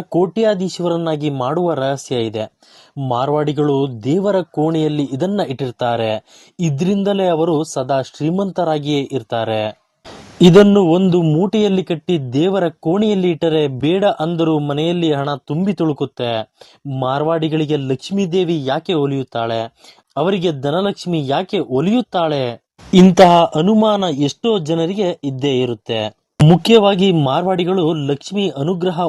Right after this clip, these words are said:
ಹೊಂದಲು ಕುದುರೆ ಲಾಳವನ್ನ ತಪ್ಪದೆ ಪೂಜೆ ಮಾಡ್ತಾರೆ. ಅದರಿಂದ ಅವರು ಹೆಚ್ಚು ಕುದುರೆ ಲಾಳವನ್ನ ಉಪಯೋಗಿಸ್ತಾರೆ.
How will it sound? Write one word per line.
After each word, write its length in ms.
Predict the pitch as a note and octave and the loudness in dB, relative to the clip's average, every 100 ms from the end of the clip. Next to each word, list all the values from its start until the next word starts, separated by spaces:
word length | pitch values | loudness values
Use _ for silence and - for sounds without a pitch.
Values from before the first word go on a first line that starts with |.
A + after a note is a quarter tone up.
| C3 | -2
ಹೊಂದಲು 360 | C#3+ D3 C#3 B2 - - - | -4 -2 -2 -4 -10 -20 -8
ಕುದುರೆ 320 | E3 D#3+ F3+ F3 | -2 0 0 0
ಲಾಳವನ್ನ 560 | D3+ D3 G#3 G3 F#3 D#3+ - | -2 0 0 -2 -4 -4 -8
ತಪ್ಪದೆ 300 | - D3 C#3+ _ | -8 -4 -6 _
ಪೂಜೆ 220 | C#3+ D#3 | -4 -2
ಮಾಡ್ತಾರೆ. 460 | E3 C#3 - A#2+ A#2 A2 _ _ - - - | -2 -4 -6 -6 -6 -8 _ _ -20 -14 -6
ಅದರಿಂದ 420 | D3 F3 F#3+ F#3 | -4 -2 0 0
ಅವರು 240 | E3+ E3+ | 0 0
ಹೆಚ್ಚು 320 | D3 D#3+ D#3 F3+ - | -2 -4 -4 -6 -4
ಕುದುರೆ 260 | D#3 F3+ | -4 -2
ಲಾಳವನ್ನ 480 | F#3 E3+ E3 D#3+ D#3 C#3+ C3 | -2 0 0 -2 -6 -8 -10
ಉಪಯೋಗಿಸ್ತಾರೆ. 800 | - G#3 E3+ C#3+ - B2+ A#2+ | -4 -2 -2 -6 -6 -6 -4